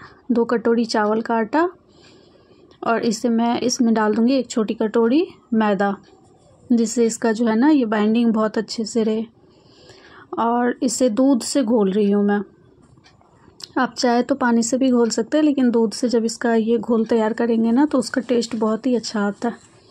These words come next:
ये देखिए इसे एकदम पतला, जैसे डोसा का बैटर तैयार करता है ना, वैसे ही इसका भी तैयार करना है। और मैं इसमें डाल देती हूँ थोड़ा सा गुड़, आप चाहे तो इसमें चीनी भी ऐड कर सकते हैं।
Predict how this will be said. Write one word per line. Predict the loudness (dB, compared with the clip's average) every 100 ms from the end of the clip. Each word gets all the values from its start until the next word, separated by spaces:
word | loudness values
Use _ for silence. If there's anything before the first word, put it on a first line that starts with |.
| -20 -20 -20 -20 -18 -16 -6 -2
ये | 0
देखिए | 0 0 -2
इसे | 0 0
एकदम | 0 -2
पतला, | 0 -4 -2 0
जैसे | 0 0 2 2 4
डोसा | 2 0 0 -2
का | 0 0 0 -2 -4
बैटर | -4 -2 -2
तैयार | 0 0 0
करता | 0 -4 0
है | 4
ना, | 4
वैसे | 4 2 0
ही | 2 2
इसका | 0 -2 -2
भी | 0 0 0 -6 -20 _
तैयार | -2 -2 -2
करना | -2 0 2 0
है। | -2 -10 _ _ -20 -20 -20 -20 -20 -20 -6
और | -2 0
मैं | 2
इसमें | 0 0 0
डाल | 0 0
देती | -2 0 0
हूँ | 0
थोड़ा | 2 0 0
सा | -2
गुड़, | 0 0
आप | 0 -2
चाहे | -2 -2
तो | 0 -2
इसमें | 2 2
चीनी | 2 0 2
भी | 2
ऐड | 0 0
कर | -2 -2
सकते | -2 -4 -4
हैं। | 0 2